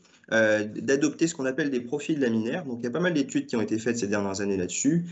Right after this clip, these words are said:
Euh, les profils laminaires, c'est simplement réduire la vitesse de, euh, passer, par exemple, à Mach zéro soixante-douze, euh, Mach zéro soixante-treize. Donc, vous voyez, on reste quand même assez proche. On garde un avion à réacteur, é-, évidemment,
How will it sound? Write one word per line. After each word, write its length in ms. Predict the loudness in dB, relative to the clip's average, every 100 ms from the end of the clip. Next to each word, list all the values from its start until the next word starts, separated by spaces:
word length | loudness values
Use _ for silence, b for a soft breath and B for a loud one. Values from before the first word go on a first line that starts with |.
| B B -2
Euh, 180 | 4 4
les 80 | 4
profils 320 | 2 0 2
laminaires, 440 | 4 6 4 0
c'est 160 | -2 -2
simplement 420 | -2 -2 0 0
réduire 260 | 2 2 2
la 120 | 0
vitesse 380 | 0 -2 -2 -2
de, 240 | -2 -2 B B B
euh, 80 | -4
passer, 440 | 0 0 2 2 2
par 180 | 0 0
exemple, 380 | 2 0 0
à 60 | 0
Mach 180 | 2 0
zéro 280 | 0 -2 -2
soixante-douze, 720 | -2 -4 -4 -4 -2 -2 -4 B B -10
euh, 140 | -4 0
Mach 160 | 0
zéro 240 | 2 2 2
soixante-treize. 680 | 0 -2 -4 -4 0 2
Donc, 80 | 2
vous 60 | 0
voyez, 180 | 2
on 100 | 2
reste 240 | 2 -2 0
quand 80 | -2
même 140 | 0
assez 240 | -2 -4
proche. 400 | -4 -4 -4 -6 b b
On 100 | -2
garde 200 | 2 2
un 100 | 2
avion 260 | 0 -2 -4
à 80 | -4
réacteur, 440 | -6 -4 -4 -4
é-, 140 | -8 -8
évidemment, 520 | -6 -4 -2 -4